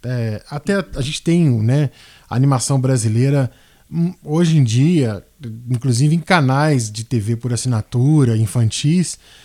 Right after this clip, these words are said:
a gente tem visto um, cada vez mais a presença de animações brasileiras, coisa que a gente não tinha,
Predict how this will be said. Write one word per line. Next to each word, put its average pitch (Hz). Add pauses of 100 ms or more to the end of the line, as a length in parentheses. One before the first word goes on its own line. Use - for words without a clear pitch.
(120)
a 113
gente 135
tem 170
visto 147
um, 165
cada 190
vez 160
mais 139
a 170
presença 170
de 131
animações 123
brasileiras, 113
coisa 175
que 175
a 160
gente 202
não 285
tinha, 214